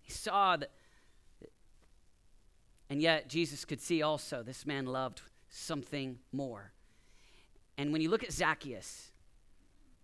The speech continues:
Zacchaeus not only climbed the tree and ran to Jesus, but then Zacchaeus had a quick, "I'll obey. What do I gotta do? I'll give away to the poor, up to four times what I took. I'll give, I'll give." And one said yes.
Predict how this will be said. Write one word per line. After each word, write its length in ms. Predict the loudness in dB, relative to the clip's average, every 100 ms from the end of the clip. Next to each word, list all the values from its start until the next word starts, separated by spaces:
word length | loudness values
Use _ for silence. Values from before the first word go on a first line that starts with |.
| -20 -20 -18 0
Zacchaeus 720 | 6 6 6 2 2 0 2
not 140 | 4
only 200 | 4 0
climbed 300 | 0 0 0
the 60 | -2
tree 220 | -2 0
and 100 | 2
ran 180 | 0 -2
to 60 |
Jesus, 400 | -2 -4 -6 -10
but 140 | -12 -8
then 160 | -6
Zacchaeus 480 | -2 -4 -2 -4 -4
had 120 | -6 -8
a 40 |
quick, 460 | -10 -8 -6 -8 -18 -20 -20 _ -6
"I'll 140 | -4
obey. 320 | -6 -8 -10 -12
What 120 | -6 -2
do 80 |
I 80 | -2
gotta 180 | -2 -4
do? 180 | -6 -10 -14 -10
I'll 80 | -6
give 180 | -4 -2
away 220 | -2 -4
to 100 | -6
the 60 |
poor, 260 | -8 -8 -10 -8
up 80 |
to 80 | -10
four 200 | -6 -6
times 280 | -4 -6 -6
what 80 | -8
I 60 |
took. 180 | -8 -8 -4
I'll 140 | -2
give, 280 | -2 -4 -4 -2
I'll 120 | -2
give." 280 | 0 -4 -6 -18 -20 -20 -12
And 200 | -8 -6
one 240 | 2 2 2
said 320 | 0 0 0
yes. 640 | -4 -4 -6 -10 -10 -12